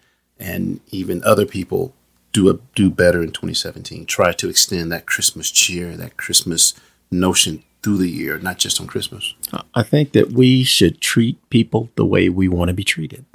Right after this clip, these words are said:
Speaker 1: That's sweet.
Speaker 2: If we do that, the world would be so much better. I, I, I enjoy helping people. It makes me feel good,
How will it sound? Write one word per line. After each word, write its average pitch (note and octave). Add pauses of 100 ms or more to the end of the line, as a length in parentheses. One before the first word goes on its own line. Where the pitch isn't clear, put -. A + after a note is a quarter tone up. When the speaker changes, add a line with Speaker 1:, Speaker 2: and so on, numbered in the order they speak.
(1400)
Speaker 1:
That's A#2+
sweet. B2 (880)
Speaker 2:
If -
we G2
do C#3
that, D#2+ (500)
the -
world G2
would D#2
be D2+
so -
much F#2+
better. - (640)
I, G2 (420)
I, A2
I C3 (400)
enjoy F2+ (160)
helping F#2
people. - (1300)
It F#2
makes F#2+
me G#2+
feel A#2
good, C#2+